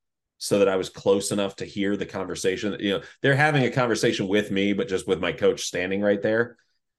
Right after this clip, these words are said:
basically. And I'm, like, you know, I'm across the,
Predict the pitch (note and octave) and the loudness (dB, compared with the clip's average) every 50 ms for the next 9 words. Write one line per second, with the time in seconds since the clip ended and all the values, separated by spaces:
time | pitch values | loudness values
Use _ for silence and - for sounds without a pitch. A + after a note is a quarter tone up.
0 | _ _ - G#2 A2 A2+ A2 A2 B2 A2+ A#2 B2 A#2+ A2 F#2 F2+ G2 G2 F#2 F2+ | _ _ -4 0 2 2 2 2 2 2 4 4 4 4 4 2 2 0 0 0
1 | F2+ F2+ F2 E2+ - - _ - F2+ E2+ E2 D#2+ - - F#2+ G2+ G#2+ - - - | 0 0 0 0 -4 -8 _ -10 -8 -6 -6 -6 -4 -2 0 0 0 0 0 2
2 | A2+ G#2 G#2 G2+ - - G2 E2+ - | 2 2 2 2 0 0 -2 -2 -2